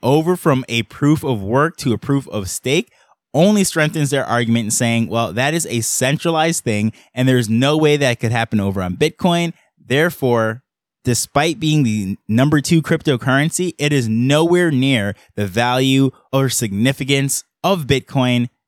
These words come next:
and it will probably be irrelevant in the future." Now, that is a stance that they take, and they have no way of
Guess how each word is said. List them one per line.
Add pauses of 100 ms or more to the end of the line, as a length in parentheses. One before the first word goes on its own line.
(260)
and
it
will
probably
be
irrelevant
in
the
future."
Now,
that
is
a
stance
that
they
take,
and
they
have
no
way
of